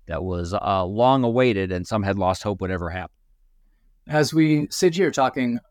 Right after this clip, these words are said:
Speaker 2: uh, in the early age of artificial intelligence,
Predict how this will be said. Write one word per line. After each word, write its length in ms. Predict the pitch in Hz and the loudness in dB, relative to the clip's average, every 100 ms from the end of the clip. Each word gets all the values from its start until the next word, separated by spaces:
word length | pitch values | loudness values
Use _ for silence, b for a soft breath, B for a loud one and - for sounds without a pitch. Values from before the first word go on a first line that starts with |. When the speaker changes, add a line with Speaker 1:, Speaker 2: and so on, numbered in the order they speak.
| _ - | _ -12
Speaker 2:
uh, 360 | 123 117 110 - | -6 -2 -2 -2
in 240 | 127 120 | 0 2
the 440 | 117 117 113 113 - _ - | 2 2 -2 -6 -10 _ -4
early 720 | 131 131 127 135 123 117 113 _ _ _ - | 0 2 2 2 2 0 -2 _ _ _ -2
age 500 | 117 113 117 107 - - | 2 2 0 -2 -6 -4
of 440 | 113 110 110 101 - | 0 2 0 -2 -4
artificial 580 | 117 110 123 - 110 | -2 0 -2 0 0
intelligence, 840 | 107 101 113 110 104 107 107 - | 0 0 0 0 -2 -4 -8 -14